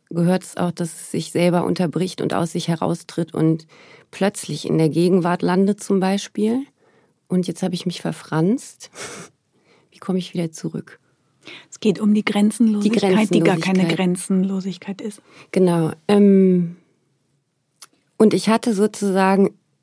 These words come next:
Speaker 1: irgendwann, ich glaube, <laughs> ich kann das relativ genau benennen, weil das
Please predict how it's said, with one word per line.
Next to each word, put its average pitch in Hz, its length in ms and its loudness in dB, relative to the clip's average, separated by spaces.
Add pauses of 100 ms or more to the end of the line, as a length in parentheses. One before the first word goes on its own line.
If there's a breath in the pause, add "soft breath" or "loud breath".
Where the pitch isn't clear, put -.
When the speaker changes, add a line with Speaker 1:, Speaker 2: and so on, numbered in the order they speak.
(140)
Speaker 1:
irgendwann, 190 1160 2 (840 soft breath)
ich 165 160 -6
glaube, 180 640 0 (600 loud breath)
<laughs> - 640 -20
ich - 80 -16
kann 220 180 6
das 214 180 2
relativ 208 420 0
genau 185 320 4
benennen, 185 500 4
weil 180 160 2
das 180 360 -4